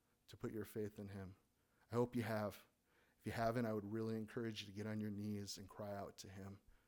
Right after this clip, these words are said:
Beg of him to save you. And he will, because he is good. He is gracious.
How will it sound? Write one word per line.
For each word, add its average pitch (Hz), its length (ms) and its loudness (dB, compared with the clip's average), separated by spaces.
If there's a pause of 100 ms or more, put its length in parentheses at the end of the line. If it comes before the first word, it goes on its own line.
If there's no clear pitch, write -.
(720)
Beg 107 360 2 (240)
of 104 120 -4
him 101 340 -2 (140)
to - 100 -6
save 98 380 -6
you. 98 140 -8 (440)
And 107 100 -4
he 117 120 4
will, 107 400 4 (100)
because 101 280 -8
he 107 100 -4
is 101 180 -4
good. 101 320 -4 (560)
He 107 160 -2
is 104 160 2
gracious. - 760 -4